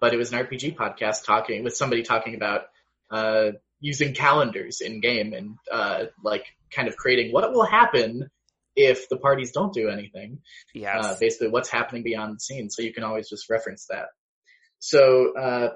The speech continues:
Speaker 1: yeah, time is, is, is an important resource here, just like everything else. So, uh, then they've got, for each of those actions I described, if, uh, if a one is rolled, you might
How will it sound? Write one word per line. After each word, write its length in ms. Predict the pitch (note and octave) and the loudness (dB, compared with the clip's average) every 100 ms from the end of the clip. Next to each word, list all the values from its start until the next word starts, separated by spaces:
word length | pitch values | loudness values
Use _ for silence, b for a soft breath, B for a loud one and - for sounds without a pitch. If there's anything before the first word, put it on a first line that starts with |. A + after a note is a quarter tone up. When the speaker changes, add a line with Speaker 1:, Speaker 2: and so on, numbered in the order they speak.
| - _ | -8 _
Speaker 1:
yeah, 240 | C#3+ C#3+ A#2+ | 0 2 2
time 360 | - C#3 F#3 | 2 4 4
is, 240 | D#3 A#2+ - - | 2 -2 -12 -6
is, 280 | C3 B2 - - - | -4 -4 -4 -6 0
is 160 | B2+ B2+ | 0 0
an 80 | |
important 400 | C#3 C3+ D#3 D#3+ | -2 2 2 2
resource 420 | D3 F3+ - G#2+ - | 0 0 2 0 -2
here, 180 | F#2 | -8
just 220 | F#2+ G#2+ - | -6 -4 -2
like 140 | A2 | -2
everything 360 | A2+ A#2 A2+ A#2 | -2 -4 -6 -6
else. 440 | A#2 - - - _ _ _ _ | -6 -8 -12 -14 _ _ _ _
So, 440 | - - C3 B2+ B2+ | -4 4 6 6 6
uh, 360 | B2+ B2 B2 | 4 2 0
then 220 | C#3 C#3+ | 0 2
they've 180 | D#3 D3+ | 4 4
got, 300 | C#3+ C#3 C#3 | 6 4 4
for 60 | D#3 | 0
each 260 | F#3+ B3 | 0 2
of 140 | D4+ G3+ | 2 6
those 220 | F#3 - | 6 6
actions 500 | A#2+ C#3 - D3 C3+ | 2 2 2 -2 0
I 120 | G#2+ G2 | -2 -2
described, 720 | A2 - A#2+ G2 - C#3 - B B B - | -6 -4 -2 -2 -4 -10 -18 B B B 2
if, 320 | C#3 D3 - | 6 6 6
uh, 520 | C#3 C3 B2+ B2+ B2+ - | 6 6 6 6 4 4
if 160 | C3 | 2
a 60 | C3+ | 2
one 400 | B2+ C#3+ C4 D#4+ | 2 4 4 4
is 180 | E3 B2+ | 2 0
rolled, 540 | A2+ F#2 F#2 C#3+ F3+ _ _ _ _ _ - | 0 0 -2 -6 -10 _ _ _ _ _ -20
you 240 | C#3+ C3+ | -12 -6
might 300 | D3 C#3+ F3+ | -2 0 -2